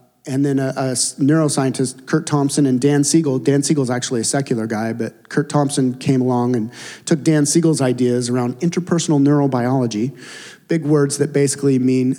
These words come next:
what happens in the neural chemistry when we're in community and when we're alone, and what happens when we do silence and solitude.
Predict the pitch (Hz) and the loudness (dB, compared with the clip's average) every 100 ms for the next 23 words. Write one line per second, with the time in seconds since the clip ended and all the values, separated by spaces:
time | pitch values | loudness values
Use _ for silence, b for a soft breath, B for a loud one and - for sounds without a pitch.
0 | - 175 156 139 151 139 143 131 135 127 | -6 0 0 2 0 0 2 2 2 0
1 | 139 131 131 131 123 120 123 123 120 123 | 0 0 0 0 0 2 2 0 0 0
2 | 127 131 123 120 117 117 113 110 120 113 | 2 2 0 0 0 0 -2 -2 -2 -2
3 | 107 - 117 127 127 131 120 120 117 110 | -2 -2 -4 -4 -4 -2 0 0 0 2
4 | 117 113 - - 117 117 110 107 - 110 | 2 0 -2 -2 0 -2 -2 -4 -2 -4
5 | 113 107 101 95 | -4 -4 -6 -6